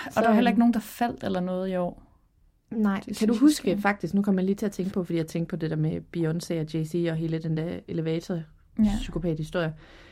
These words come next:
Speaker 2: Det var jo der, og så året efter, der så hun jo bare snatched ud. Jeg tror, det var sådan en genoprejsning.
Speaker 1: Solange eller Beyoncé?
Speaker 2: Beyoncé.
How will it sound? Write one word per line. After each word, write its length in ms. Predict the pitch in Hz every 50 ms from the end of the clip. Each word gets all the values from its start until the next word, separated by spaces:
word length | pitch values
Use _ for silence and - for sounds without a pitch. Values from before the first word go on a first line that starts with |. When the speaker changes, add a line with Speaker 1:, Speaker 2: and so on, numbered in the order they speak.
| - - - -
Speaker 2:
Det 80 | - 190
var 80 | 185
jo 60 | 170
der, 300 | 165 - 254 262 - - -
og 100 | - 208
så 160 | 202 220 208 -
året 220 | - 226 214 202 -
efter, 260 | 226 247 - - -
der 240 | 208 - 175 175 170
så 140 | - 185
hun 140 | 180 165 170
jo 60 | 160
bare 160 | 156 139 139 156
snatched 840 | - - - - - - 277 269 269 269 262 262 262 - - - 196
ud. 100 | 190 160 - - - - _ _ -
Jeg 120 | 180 170
tror, 160 | - - 180
det 100 | 156 151
var 60 | 147
sådan 140 | 151 160 156
en 60 | 156 156
genoprejsning. 720 | 180 220 240 254 262 254 233 226 214 - 220 202 202 202 - _ _ _ _ _ -
Speaker 1:
Solange 460 | - - 240 226 226 220 233 254 254 254
eller 160 | 214 196 190
Beyoncé? 420 | 190 - 185 180 180 180 180 202 196
Speaker 2:
Beyoncé. 380 | 175 160 156 156 - 151 156